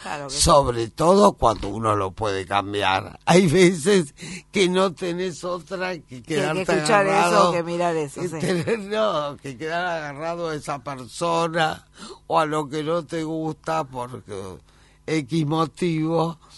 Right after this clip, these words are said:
Speaker 2: y no tenés la posibilidad de poder cambiar. Bueno, nos despedimos, mi amor.
Speaker 1: Bueno, no pudimos escuchar el otro tema que era el que más quería que se escuche,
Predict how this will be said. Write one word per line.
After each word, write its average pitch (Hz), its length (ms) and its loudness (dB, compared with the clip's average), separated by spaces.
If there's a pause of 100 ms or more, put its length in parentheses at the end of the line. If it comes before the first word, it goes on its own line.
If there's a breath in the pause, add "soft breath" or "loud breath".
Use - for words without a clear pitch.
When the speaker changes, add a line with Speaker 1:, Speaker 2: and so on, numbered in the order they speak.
(200 loud breath)
Speaker 2:
y 170 160 -4
no 175 220 -2
tenés 139 500 -6
la 101 220 -2
posibilidad 101 1200 -6 (320 soft breath)
de 107 200 -6
poder 92 460 -8
cambiar. 80 500 -14 (760 loud breath)
Bueno, 151 320 -4
nos 135 200 -12
despedimos, 156 640 -12
mi 139 120 -12
amor. 165 340 -12
Speaker 1:
Bueno, 208 260 -10
no 233 140 -8
pudimos 247 320 -8
escuchar 208 360 -4
el 208 120 -2
otro 208 260 -6
tema 214 320 -6
que 185 120 -10
era 185 140 -4
el 180 120 -8
que 165 180 -8
más 180 200 -8
quería 180 260 -8
que 175 100 -10
se 180 100 -12
escuche, 190 460 -10